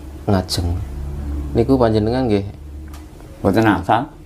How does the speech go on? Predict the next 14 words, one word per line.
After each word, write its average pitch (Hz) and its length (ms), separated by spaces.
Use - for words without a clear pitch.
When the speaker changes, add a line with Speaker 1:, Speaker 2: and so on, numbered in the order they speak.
Speaker 1:
wonten 104 380
petunjuk. 101 480
Speaker 2:
Mboten 110 260
asal, 107 460
tapi 131 320
mboten 104 240
asal. 98 400
Niku 120 240
namung 113 360
tiyang 110 320
ingkang 107 380
ngarang, 107 500
Mas. 87 180
Speaker 1:
Kadang-kadang 120 500